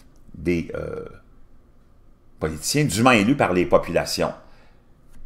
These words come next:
Un examen attentif des données électorales boliviennes suggère qu'une première analyse de l'O E F,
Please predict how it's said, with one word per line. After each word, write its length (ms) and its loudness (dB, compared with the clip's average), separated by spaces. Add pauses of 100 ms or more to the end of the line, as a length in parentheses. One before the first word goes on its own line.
(140)
Un 100 2
examen 400 8
attentif 480 6
des 120 8
données 280 8
électorales 480 8
boliviennes 460 6
suggère 480 2
qu'une 140 0
première 280 4
analyse 440 4
de 100 8
l'O 340 6
E 300 10
F, 240 -16